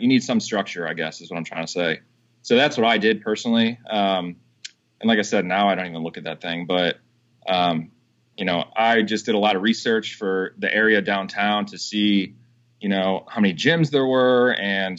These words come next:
you know, what was the walking traffic and stuff like that for my area. And, you know, honestly, it seems like a great spot besides the visibility. So,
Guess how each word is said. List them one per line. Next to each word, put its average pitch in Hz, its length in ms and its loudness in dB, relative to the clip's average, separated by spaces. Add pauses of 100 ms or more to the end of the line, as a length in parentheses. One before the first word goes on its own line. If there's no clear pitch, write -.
you 101 60 -4
know, 98 120 0
what 101 360 2
was 104 180 -2
the 101 80 -8
walking 104 380 0
traffic 101 400 -2
and 92 100 -10
stuff 104 220 -6
like 92 180 -6
that 98 280 0
for 98 80 -8
my 92 180 -4
area. 98 380 2
And, 92 380 -8 (520)
you 110 80 0
know, 107 60 2
honestly, 110 720 2 (360)
it 117 200 -6
seems - 720 2 (260)
like 104 160 -4
a 87 60 -8
great 87 240 -4
spot 90 500 -2
besides 95 500 0
the 90 80 -4
visibility. 87 720 -6
So, 104 540 2